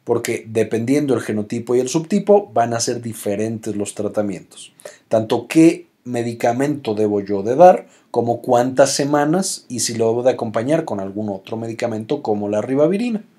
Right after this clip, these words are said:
Entonces, siempre que lo diagnostiquemos es importante tomar todas estas pruebas.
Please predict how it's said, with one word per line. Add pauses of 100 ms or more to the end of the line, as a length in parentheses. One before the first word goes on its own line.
(1080)
Entonces,
siempre
que
lo
diagnostiquemos
es
importante
tomar
todas
estas
pruebas.